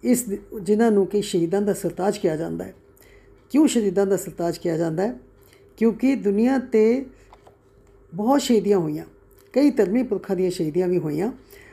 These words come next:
ਪਰ ਜਿਸ ਤਰੀਕੇ ਨਾਲ ਇਤਨੇ ਤਸੀਹੇ ਸਹਿੰਦਿਆਂ ਹੋਇਆਂ ਵੀ, ਤਤੀ ਤਵੀ 'ਤੇ ਬੈਠ ਕੇ ਵੀ ਗੁਰੂ ਅਰਜਨ ਦੇਵ ਜੀ ਨੇ ਉਸ ਅਕਾਲ ਪੁਰਖ ਦਾ ਪਾਣਾ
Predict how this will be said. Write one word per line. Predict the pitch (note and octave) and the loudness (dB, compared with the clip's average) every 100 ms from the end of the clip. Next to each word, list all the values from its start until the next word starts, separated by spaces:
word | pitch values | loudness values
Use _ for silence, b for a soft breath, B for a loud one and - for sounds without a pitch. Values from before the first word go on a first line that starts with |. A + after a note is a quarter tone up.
| B - | B -4
ਪਰ | |
ਜਿਸ | G3+ F3+ C4+ | -2 2 0
ਤਰੀਕੇ | - C4+ G#3+ A3 | 2 0 0 4
ਨਾਲ | G3 F3 F3+ G#3+ | 2 4 0 -2
ਇਤਨੇ | A3 - A#3+ A#3+ - _ - _ | -6 -2 0 0 -4 _ -20 _
ਤਸੀਹੇ | G3+ F#3+ C4+ C#4 D4 | -10 -2 2 4 4
ਸਹਿੰਦਿਆਂ | B3 A3 A3 A3 G3+ | 2 0 0 0 0
ਹੋਇਆਂ | E3+ E3 D#3+ | 0 -2 -2
ਵੀ, | E3+ G#3+ A#3 B B B | -2 -2 -4 B B B
ਤਤੀ | G3+ G3+ C4 | -4 0 0
ਤਵੀ | A3 G3 | 2 0
'ਤੇ | G#3 | 2
ਬੈਠ | F#3+ - F#3+ G#3 - | 0 0 -2 -2 -2
ਕੇ | E3 D#3 | -4 -2
ਵੀ | E3+ A3 A#3 B B - | 0 0 -2 B B -2
ਗੁਰੂ | F#3 | 0
ਅਰਜਨ | F3+ G3+ E3+ | 2 0 0
ਦੇਵ | E3 D#3+ | 0 -2
ਜੀ | E3 | -2
ਨੇ | D#3+ F#3 A#3+ B3 B B - | 0 0 0 -4 B B -4
ਉਸ | B3 A3+ | 0 0
ਅਕਾਲ | G3 E3 F3 | 0 0 0
ਪੁਰਖ | F3 D#3+ - | -2 -10 -8
ਦਾ | D#3+ | -8
ਪਾਣਾ | D#3+ D3+ D#3+ G#3+ | -8 -6 -2 -2